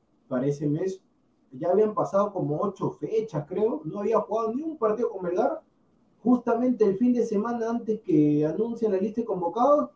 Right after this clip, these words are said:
juega cuarenta, mira, no me, juega cuarenta y cinco minutos con Melgar, cuarenta y cinco minutos juega,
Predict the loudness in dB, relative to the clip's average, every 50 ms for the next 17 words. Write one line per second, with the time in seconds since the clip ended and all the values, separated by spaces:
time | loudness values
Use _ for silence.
0 | _ _ _ _ _ _ _ _ _ _ _ 4 6 6 8 8 6 4 4 2
1 | 4 6 8 8 8 8 6 4 2 -6 -12 -14 _ -4 2 4 6 6 6 6
2 | 4 4 4 2 0 4 4 4 4 4 4 4 4 4 4 2 0 2 2 2
3 | 2 2 -2 0 0 0 0 0 0 0 0 0 -2 -4 0 -2 -2 0 0 -2
4 | -2 -2 -2 0 2 2 2 2 0 0 -4 -12 _ _ 0 2 4 6 6 6
5 | 4 2 2 0 -2 -2 -2 -2 -2 -4 -2 0 0 0 0 0 -2 -2 0 0
6 | -2 0 -2 -2 0 0 0 -2 -4 -6